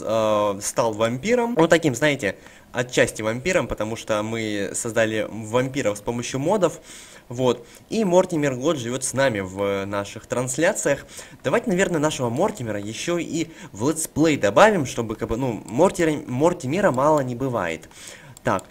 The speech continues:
давайте мы с ним познакомимся, мы также с ним пофлиртуем. Давайте толчок бедром, раз у нас возбуждённая такая наша Аманда.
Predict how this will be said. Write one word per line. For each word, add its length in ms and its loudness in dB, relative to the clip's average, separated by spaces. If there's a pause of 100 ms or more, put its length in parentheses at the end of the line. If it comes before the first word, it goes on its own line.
(160)
давайте 260 2
мы 120 -2
с 60 -8
ним 120 -2
познакомимся, 720 0
мы 100 0
также 300 0
с 140 -10
ним 100 -4
пофлиртуем. 640 -2
Давайте 220 0
толчок 460 -2
бедром, 420 -2
раз 160 -6
у 60 -8
нас 160 -8 (320)
возбуждённая 1120 -2
такая 280 -6
наша 340 -4
Аманда. 500 -2